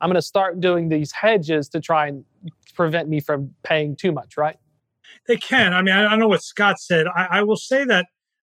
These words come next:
Speaker 2: what I found is that trucking companies gen-, generally do not hedge that much. Um, it ties up a fair amount of capital, and let's face it, they work on pretty tight margins.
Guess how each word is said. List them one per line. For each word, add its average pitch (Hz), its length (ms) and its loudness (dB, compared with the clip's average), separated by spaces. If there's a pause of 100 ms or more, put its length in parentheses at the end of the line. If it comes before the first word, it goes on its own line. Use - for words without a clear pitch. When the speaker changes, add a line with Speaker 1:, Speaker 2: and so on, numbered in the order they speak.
(140)
Speaker 2:
what 185 280 0
I 226 120 2
found 214 320 0
is 160 80 -2
that 160 140 -2
trucking 185 360 0
companies 165 540 -2
gen-, 170 260 0
generally 180 360 0
do 147 200 -2
not 156 240 0
hedge 139 320 -2
that 139 240 -2
much. 127 380 -8 (380)
Um, 147 480 2
it 175 160 -2 (100)
ties 240 240 0
up 233 100 0
a 196 60 -2
fair 196 240 2
amount 185 240 2
of - 60 -8
capital, 214 540 2
and 175 120 0
let's 170 160 -2
face 185 240 0
it, 190 100 -2
they 160 120 2
work 160 260 2
on 156 100 -2
pretty 170 260 -2
tight 175 200 2
margins. 175 480 2